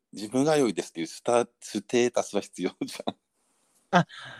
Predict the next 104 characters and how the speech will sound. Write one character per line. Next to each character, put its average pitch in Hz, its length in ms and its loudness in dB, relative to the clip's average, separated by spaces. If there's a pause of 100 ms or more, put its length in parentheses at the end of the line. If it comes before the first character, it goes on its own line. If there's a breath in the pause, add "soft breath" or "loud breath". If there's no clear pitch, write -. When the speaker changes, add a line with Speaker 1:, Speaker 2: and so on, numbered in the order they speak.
(180 loud breath)
Speaker 2:
行 175 140 0
っ - 20 -20
て 190 160 6
る 202 120 6
と 175 100 6
い 143 100 8
う 131 80 4
事 160 200 2
実 165 280 0
は 120 160 4
と 131 120 2
り 131 140 2
あ 131 60 8
え 127 40 6
ず。 120 400 0
Speaker 1:
<laughs> 110 80 4
そ 95 180 2
う - 40 -2
そ - 140 -14
う。 - 220 -4 (280 soft breath)
何 110 220 6
を 101 40 4
し - 80 -10
て - 100 -6
る 98 40 -6
か 95 80 0
じ 80 80 -2
ゃ、 76 40 -4
だ 101 120 -2
っ - 40 -10
て 78 80 -8
ジ 92 140 -4
ム 117 140 2
通 117 180 8
い 87 40 0
し - 80 -12
て - 80 -8
ま 78 80 -6
す、 80 100 -10
嘘 92 160 -2
じ - 80 -8
ゃ 76 40 -8
な 80 120 -6
い 73 80 -10
か 67 120 -12
ら。 69 120 -14 (480)
Speaker 2:
確 143 220 -8
か 135 100 0
に、 117 100 -4
週 185 280 0
四 185 200 4
行 196 120 -2
っ - 20 -20
て 196 100 2
ま 190 140 2
す 175 100 -4
と 151 120 -6
か 120 100 -2
で 113 120 -6
も 107 120 -6
ね。 120 120 0
Speaker 1:
そ 87 240 2
う、 87 40 -4
週 117 220 2
四 120 160 2
行 113 100 -2
っ - 20 -20
て 135 200 4
つ - 120 -8
む 107 120 0
つ - 100 -12
む 87 80 -4
し - 80 -8
て - 100 -10
ま 92 120 0
す 104 100 -4
じ 80 100 -6
ゃ 76 40 0
な 76 180 -6
い、 76 80 -10
っ - 40 -20
て - 120 0
わ 82 140 6
か 90 100 6
ら 90 80 0
な 82 160 -10
い - 60 -20
か - 80 -20
ら。 - 180 -20
Speaker 2:
<laughs> 202 320 4
確 185 420 0
か 139 140 -6
に、 123 160 -12 (160)
嘘 175 200 0
で 185 100 4
は 113 100 0
な 104 80 -14
い。 98 60 -20 (200)
Speaker 1:
そ - 140 -14
う - 40 -14
そ - 80 -10
う - 40 -12
そ - 180 -12
う。 - 60 -20